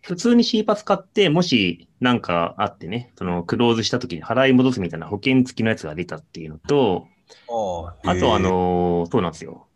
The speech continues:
Speaker 1: え、ちょっと忘れちゃったんだけどね、値段とかは。
Speaker 2: うん。
Speaker 1: あと、まあ、対策っていうので、あのー、
Speaker 2: うん。
Speaker 1: まあ、ニュースリリースが出てましてですね。
Speaker 2: へえ。
Speaker 1: まあ、僕結構ね、気にしてんすよ。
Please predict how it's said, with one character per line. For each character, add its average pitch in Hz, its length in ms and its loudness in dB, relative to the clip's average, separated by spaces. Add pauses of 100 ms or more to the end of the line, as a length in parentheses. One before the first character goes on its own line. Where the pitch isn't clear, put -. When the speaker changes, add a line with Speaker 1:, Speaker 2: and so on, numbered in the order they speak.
(100)
Speaker 1:
え、 98 80 -8
ち - 60 -12
ょ 147 40 -4
っ - 20 -4
と 98 280 -4
忘 117 160 -2
れ 123 80 4
ち - 40 0
ゃ 117 40 0
っ - 40 -6
た 113 100 -2
ん - 20 -4
だ 80 60 -8
け - 80 -16
ど 101 60 -2
ね、 135 100 0
値 107 120 0
段 92 180 0
と - 80 -10
か 85 80 -4
は。 - 160 -10 (520)
Speaker 2:
う 110 40 -10
ん。 85 280 -10
Speaker 1:
あ 240 100 -2
と、 240 60 0
ま 127 120 4
あ、 - 20 -4
対 180 220 2
策 185 220 -4
っ - 20 -4
て 190 200 -2
い 185 40 4
う - 20 4
の 98 100 2
で、 90 480 0
あ 98 120 0
の 90 640 0
ー、 - 0 -
Speaker 2:
う - 20 -8
ん。 - 80 -16
Speaker 1:
ま 139 120 0
あ、 117 40 2
ニ 123 100 4
ュ 143 40 2
ー - 20 -2
ス 143 120 0
リ 127 120 6
リ 117 80 4
ー - 20 0
ス - 80 -14
が 80 100 -4
出 85 100 -6
て - 120 -14
ま 80 100 -14
し - 100 -12
て - 60 -20
で - 80 -20
す - 140 -14
ね。 160 280 -10 (260)
Speaker 2:
へ 104 400 0
え。 101 80 -4 (960)
Speaker 1:
ま 170 80 0
あ、 151 40 2
僕 151 140 -2
結 285 200 -2
構 - 80 0
ね、 90 340 -2 (160)
気 127 100 -2
に 127 100 8
し 123 40 0
て 110 100 0
ん 90 60 -2
す - 100 -14
よ。 - 200 -16